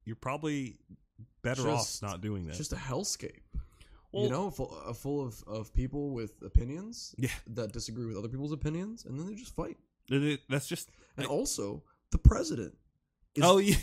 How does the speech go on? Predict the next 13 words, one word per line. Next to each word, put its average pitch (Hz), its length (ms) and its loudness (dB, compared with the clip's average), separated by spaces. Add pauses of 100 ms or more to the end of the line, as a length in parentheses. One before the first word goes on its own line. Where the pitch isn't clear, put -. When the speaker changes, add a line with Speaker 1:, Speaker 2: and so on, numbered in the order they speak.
Speaker 1:
<laughs> - 160 -14
Speaker 2:
consistently 220 1040 10
on 131 180 2
Twitter, 131 460 -2 (120)
Speaker 1:
<laughs> - 120 -8
I 247 80 6
Speaker 2:
which 185 180 4
is 175 220 -2 (560)
<laughs> - 400 -20
very - 680 10 (480)
concerning, 214 600 4
Speaker 1:
Y-, 131 60 -2
Speaker 2:
to 208 180 -2